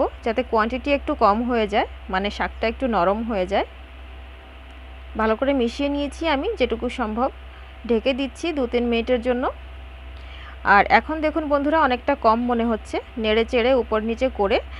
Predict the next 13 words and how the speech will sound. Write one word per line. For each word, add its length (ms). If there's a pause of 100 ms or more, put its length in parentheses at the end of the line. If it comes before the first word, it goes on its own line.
(280)
এরপরে 380
আমরা 240
ডালটা 400
দিয়ে 200
দেব। 160 (2500)
এই 80
দেখুন, 240
একটা 240
বাটিতে 380
আমি 160
নামিয়ে 340
নিয়েছি, 380 (540)
জল 240